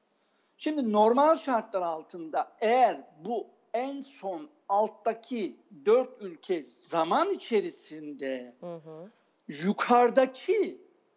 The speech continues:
Speaker 1: ülkeleri gelip geçmişse, geçmişteki rakamlara, normal şartlar altında aşağıda kalanların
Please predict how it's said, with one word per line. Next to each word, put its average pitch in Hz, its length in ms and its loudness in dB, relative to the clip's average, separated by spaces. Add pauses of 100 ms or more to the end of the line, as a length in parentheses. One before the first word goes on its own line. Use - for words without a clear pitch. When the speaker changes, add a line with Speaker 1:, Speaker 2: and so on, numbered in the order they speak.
(880)
Speaker 1:
ülkeleri 220 880 0 (300)
gelip 240 380 -4
geçmişse, 208 880 -6
geçmişteki 220 680 -2
rakamlara, 180 560 -2 (1120)
normal 254 380 0
şartlar 262 420 -2
altında 233 840 -4 (600)
aşağıda 285 680 0
kalanların 175 840 -6